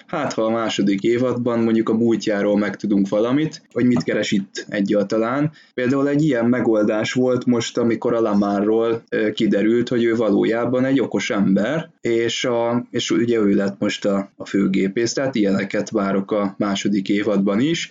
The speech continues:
És ugye mondtad, Ádám, azt hiszem te, hogy a Kelly-nek a karaktere az a végére úgy,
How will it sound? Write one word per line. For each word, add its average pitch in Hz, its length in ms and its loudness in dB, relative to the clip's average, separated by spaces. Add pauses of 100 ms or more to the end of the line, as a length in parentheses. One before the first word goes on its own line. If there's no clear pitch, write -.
És 139 600 -4
ugye 151 140 0
mondtad, 123 480 -2
Ádám, 113 440 -2
azt 117 120 -2
hiszem 107 320 0
te, 131 80 -2
hogy 110 160 2
a 104 80 -2
Kelly-nek 110 800 -2
a 104 60 -4
karaktere 107 580 -2
az 107 140 0
a 110 80 0
végére 110 580 0
úgy, 110 320 2